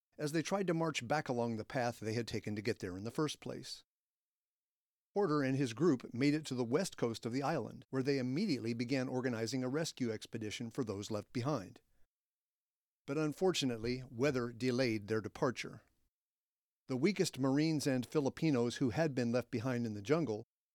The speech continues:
were led by one Lieutenant Williams. Williams finally decided to take all the men he had and try to find their way out of the jungle. Already starving and weak, one of them went mad and fled into the jungle.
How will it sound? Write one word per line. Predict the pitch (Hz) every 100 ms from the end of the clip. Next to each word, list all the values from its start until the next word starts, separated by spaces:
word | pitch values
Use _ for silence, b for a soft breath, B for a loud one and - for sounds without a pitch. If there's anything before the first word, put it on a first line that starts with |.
| _
were | 131 127
led | 135 143
by | 127 131
one | 120 131 131 139
Lieutenant | 123 123 - 110 117 131
Williams. | 127 165 87 67 76 - _ _ _ _ _ _ _ _ _ _ _ _ _ _ _ _ _ -
Williams | 170 214 160 156 -
finally | 160 180 170
decided | 139 123 131 113 135
to | 131
take | - 131
all | 113 165
the | 175
men | 180 175
he | 170 151
had | 151 110 120
and | 127 160 - -
try | 196
to | 202
find | 160 175 156
their | 156
way | 135 135
out | 117
of | 123
the | 135
jungle. | 170 170 - 113 _ _ _ _ _ _ _ _ _ _ _ _ _ _ -
Already | 143 143 175 127
starving | - 160 160 113 113
and | 104 107
weak, | 107 151 113 - _ _ _ _ _ _ _ _ _ _ _
one | 127 190
of | 127
them | 135 139
went | 143 117
mad | 123 151 117
and | 117 131 -
fled | - 127 127
into | 117 110
the | 127
jungle. | 127 165 151 - -